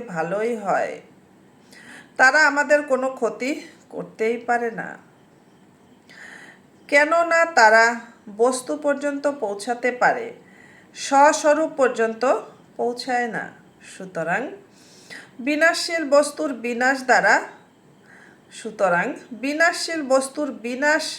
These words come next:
করা ব্যতীত তারা আর কী বা করতে পারে?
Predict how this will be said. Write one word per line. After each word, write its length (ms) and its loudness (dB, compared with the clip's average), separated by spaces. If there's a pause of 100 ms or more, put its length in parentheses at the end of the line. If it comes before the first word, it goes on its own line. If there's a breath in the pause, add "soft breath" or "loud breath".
(360)
করা 300 6
ব্যতীত 520 -8 (640 loud breath)
তারা 260 6 (120)
আর 180 2 (260)
কী 160 -16 (100)
বা 200 0
করতে 400 -8
পারে? 360 0